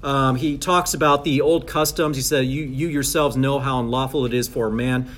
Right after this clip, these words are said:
who is a Jew to associate with a foreigner," um, and so on and so forth. Um, and, and he comes in, let's see, comes in verse thirty.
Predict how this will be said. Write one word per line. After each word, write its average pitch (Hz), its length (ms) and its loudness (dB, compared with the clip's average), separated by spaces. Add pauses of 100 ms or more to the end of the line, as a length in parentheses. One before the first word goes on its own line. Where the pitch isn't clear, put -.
(140)
who 131 120 -4
is 120 100 -2
a 110 60 -4
Jew 139 300 -2
to 139 140 -6
associate 127 680 -2
with 117 360 -4
a 104 160 -14
foreigner," 165 600 0 (340)
um, 117 220 -2
and 113 140 -2
so 117 160 0
on 127 120 0
and 113 100 -4
so 147 200 2
forth. 127 460 -2
Um, 113 400 -6
and, 120 160 -6
and 127 140 -10
he 143 120 -8
comes 151 320 -2
in, 131 420 0 (880)
let's 131 220 -4
see, 107 320 -2 (480)
comes 160 240 0
in 143 160 4
verse 160 580 2 (480)
thirty. 117 680 -2